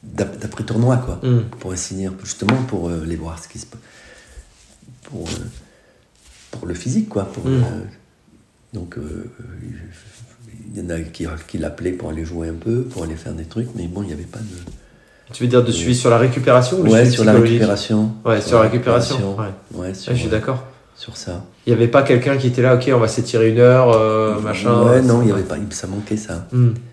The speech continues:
Speaker 1: Et c'était un peu son, son dire, hein, après,
Speaker 2: Hmm.
Speaker 1: euh, après ça, ça marchait très bien quand même.
Speaker 2: Hmm.
Speaker 1: Et puis à l'époque, il y avait quand même une dizaine de personnes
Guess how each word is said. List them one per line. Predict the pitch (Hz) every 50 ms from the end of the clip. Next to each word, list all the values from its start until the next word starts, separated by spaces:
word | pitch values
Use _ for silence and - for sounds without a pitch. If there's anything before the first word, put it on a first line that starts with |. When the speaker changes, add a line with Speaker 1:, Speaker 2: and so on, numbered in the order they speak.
| _ _ _ _ _
Speaker 1:
Et | - - 92 87 87 87 85 80 82
c'était | 82 80 - - - - 95
un | 90
peu | 90 - 95
son, | 92 - 92 90
son | 80 - - 90
dire, | 95 117 - - 87
hein, | 87 90 92 95 85
après, | 82 - - 123
Speaker 2:
Hmm. | 123 117 82 78
Speaker 1:
euh, | 73 71 82 - - - _ _ _ _ _ _ _ _ _ _ -
après | - - - 82
ça, | - - 76
ça | 76 - -
marchait | - - 73 - - - -
très | - - -
bien | 117 117 110 107
quand | - -
même. | 82 87 85 85 80 80 - -
Speaker 2:
Hmm. | - 120 113 95
Speaker 1:
Et | -
puis | - 85 82 80 80 80 73
à | 80 78
l'époque, | 80 80 - - 73 73
il | -
y | 78
avait | 76 78
quand | 76 73 71
même | 71 73 78
une | 76 76 78
dizaine | 76 76 78 76 80 82 78
de | 78 76
personnes | - - - - - 90 87 85